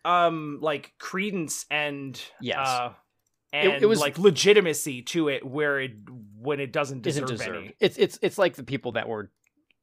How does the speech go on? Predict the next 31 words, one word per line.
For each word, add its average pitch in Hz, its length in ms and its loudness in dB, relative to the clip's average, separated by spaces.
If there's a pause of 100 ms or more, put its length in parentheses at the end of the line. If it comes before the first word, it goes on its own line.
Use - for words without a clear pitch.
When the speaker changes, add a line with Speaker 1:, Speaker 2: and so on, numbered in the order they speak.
(140)
Speaker 2:
genuinely 120 720 -6
commenting 104 520 -8
on, 92 100 -12
like, 98 140 -12
the 92 60 -14
flat 95 320 -8
earth 90 160 -10
stuff, - 320 -8
and 101 80 -10
it's 98 100 -12
like, 117 140 -10
no, 123 180 -8
you, 120 300 -12
if 135 200 -12
you're 165 120 -8
an 170 60 -8
intelligent 117 460 -8
person, 104 300 -12
you 98 120 -14
shouldn't 107 340 -12
touch - 260 -14
this. - 160 -14
I 98 60 -6
don't 104 180 -12
care 98 360 -10 (140)
Speaker 1:
Yeah. 101 340 -6
Speaker 2:
how, 110 160 -12
what, 110 200 -14
like, 113 200 -6
what 110 280 -6
you're, 98 240 -10